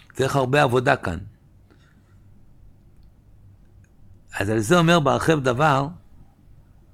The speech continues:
כן, איך זה יכול להיות? הוא אומר, תראו את המשפט הזה, מבהיל. דטבע ארץ ישראל מפתה לעבודה זרה, קבוע המדרש של השנה, פסוק אחד, "רכב בניהם",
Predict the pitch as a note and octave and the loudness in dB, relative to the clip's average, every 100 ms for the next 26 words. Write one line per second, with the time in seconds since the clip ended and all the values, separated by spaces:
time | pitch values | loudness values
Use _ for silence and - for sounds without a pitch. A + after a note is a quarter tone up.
0 | - - - - C#3+ C#3+ C#3 D3+ C3+ D3+ | -20 -20 -12 -2 0 0 2 2 4 4
1 | D3+ G2 - - A#2+ D3+ - - D3 D#3+ | 4 2 -4 -2 0 -2 -2 0 2 2
2 | E3 - E3 D#3 A2+ G#2 A2 C#3 B2+ - | 0 0 0 0 0 -2 -2 0 0 -2
3 | - - - - A2+ - F#3 F3+ F#3+ F3 | -16 -20 -20 -6 -4 2 4 4 4 2
4 | D#3 F3 E3+ C#3 - - D#3 C3+ A#2+ C3 | 0 2 2 0 0 0 2 2 2 2
5 | B2 G#2 B2 F3+ G#3 - - - A#2 G#2 | 2 0 2 0 -2 -14 -20 -8 -4 2
6 | D#3 C#3 C#3+ - C#3 A#2+ C#3+ C3+ G2 D3 | 2 2 0 0 0 0 -2 -2 -2 -4
7 | A#2 C#3 C3+ B2 B2 G2+ C3 F#3 | -2 -4 -4 -6 -6 -4 -2 -2